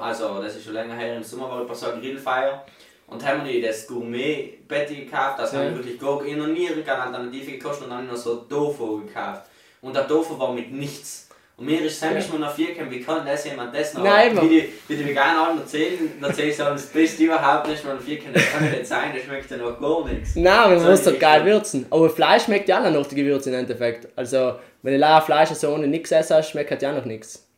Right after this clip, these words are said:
Speaker 1: Ja,
Speaker 2: Und noch
Speaker 1: okay,
Speaker 2: recht
Speaker 1: aber
Speaker 2: viel.
Speaker 1: schmeckt halt schon noch mehr an, an wie Tofu, also man heißt, schmeckt schon
Speaker 2: Ja,
Speaker 1: wirklich
Speaker 2: aber du,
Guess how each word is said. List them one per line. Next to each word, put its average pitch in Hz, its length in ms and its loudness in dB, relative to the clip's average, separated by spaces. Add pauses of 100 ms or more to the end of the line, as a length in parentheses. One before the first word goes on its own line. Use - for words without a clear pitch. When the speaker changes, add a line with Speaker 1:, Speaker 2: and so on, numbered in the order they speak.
(120)
Speaker 1:
Ja, 120 180 -4
Speaker 2:
Und 127 80 4
noch 135 60 6
Speaker 1:
okay, 135 100 4
Speaker 2:
recht 143 140 4
Speaker 1:
aber 151 100 4
Speaker 2:
viel. 143 100 6
Speaker 1:
schmeckt 156 160 0
halt 135 100 -6
schon 139 120 -10
noch 131 60 -10
mehr 135 320 -4
an, 123 220 -8
an 123 160 -6
wie 123 100 -6
Tofu, 139 380 0
also 120 140 -8
man 117 120 -8
heißt, 123 180 -4
schmeckt 120 200 -10
schon 196 100 -2
Speaker 2:
Ja, 196 120 12
Speaker 1:
wirklich 220 160 12
Speaker 2:
aber 175 140 8
du, 175 80 8